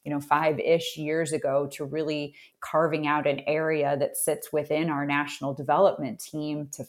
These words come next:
focus on innovation just shows the commitment that we as an organization have to continuing to grow and develop and change. I mean, we're about to celebrate a hundred years. If we kept doing things like we did a hundred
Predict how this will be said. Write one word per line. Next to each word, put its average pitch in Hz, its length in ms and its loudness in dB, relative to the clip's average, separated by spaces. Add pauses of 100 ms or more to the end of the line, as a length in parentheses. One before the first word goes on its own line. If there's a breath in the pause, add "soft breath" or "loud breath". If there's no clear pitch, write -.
(160)
focus 147 480 0
on 143 220 -4
innovation 139 720 -4
just 143 200 -6
shows 147 300 -2
the 147 80 -6
commitment 151 880 -6
that 147 180 -4
we 156 140 -2
as 143 100 -2
an 147 120 -4
organization 143 840 -4 (280 loud breath)
have 151 420 -2
to 143 360 -6
continuing 151 840 -4
to 143 140 -12
grow 147 760 -2
and 147 160 -8
develop 147 640 0 (400 loud breath)
and 165 180 -2
change. 202 640 0 (100)
I 175 40 -8
mean, 185 160 -2
we're 247 140 6
about 208 240 6
to 180 60 2
celebrate 156 480 2
a 143 60 2
hundred 143 400 -4
years. 131 400 -2
If 147 140 -6
we 202 80 4
kept - 260 -4
doing 170 240 0
things 165 240 -4
like 151 180 -2
we 147 120 -8
did 151 180 -4
a 147 60 0
hundred 165 360 4